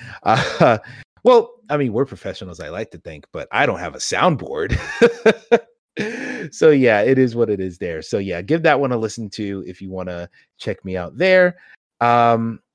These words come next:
trying to think if there's anything else. Oh, Judas and the Black Messiah review. I wrote that for the movie. It's on H B O Max. Uh, watch that shit. It's a great ass movie. Then read my review if you wanna know what I thought about it, 'cause it's amazing. Uh,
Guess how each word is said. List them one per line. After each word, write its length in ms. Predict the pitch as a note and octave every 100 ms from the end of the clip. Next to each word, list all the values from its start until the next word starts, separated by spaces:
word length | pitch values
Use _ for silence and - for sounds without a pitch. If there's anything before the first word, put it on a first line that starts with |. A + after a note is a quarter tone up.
| -
trying 180 | - D#3
to 60 |
think 180 | D3 D3
if 80 | B2
there's 200 | A2+ - -
anything 540 | - C3 C#3 C3+ B2 -
else. 300 | A#2 G2+ F#2+ -
Oh, 240 | C#3+ G2+
Judas 380 | G2 A2+ D3+ D#3
and 80 | D#3
the 60 |
Black 200 | C#3 C#3+
Messiah 380 | - - D3+ C#3+
review. 520 | D3 C3 C#3+ C#3+ D3 - -
I 80 |
wrote 220 | G2 A#2 A#2+
that 180 | A#2+
for 80 | -
the 100 | A2+
movie. 460 | A2 D3 D3 D3 C#3+ _
It's 120 | -
on 120 | G#2+ A2
H 160 | A2+
B 160 | A#2+ A2
O 80 | G#2+
Max. 500 | C3+ C#3+ - - - _ _
Uh, 340 | G#2+ G#2 G2+ G2+ _
watch 300 | G2+ A#2 A2
that 200 | C#3 B2+
shit. 380 | - C#3+ C3+ - -
It's 140 | A2
a 60 | G2+
great 240 | F#2 A#2
ass 240 | A#2 A2+ -
movie. 380 | B2 A#2+ B2 B2+ _ -
Then 120 | F#2
read 180 | G#2+ A2
my 100 | A#2
review 340 | A2 G#2 A2
if 100 | G#2
you 60 | F2+
wanna 160 | G2
know 120 | G#2 G#2
what 100 | G#2
I 60 |
thought 240 | G#2 G#2 G#2
about 240 | G#2 G#2
it, 80 | F#2+
'cause 160 | F2+ F2+
it's 180 | -
amazing. 540 | E2+ F2+ E3 D#3+ E3+ E3+ - - _ _
Uh, 420 | G#2+ G#2+ G#2 G2+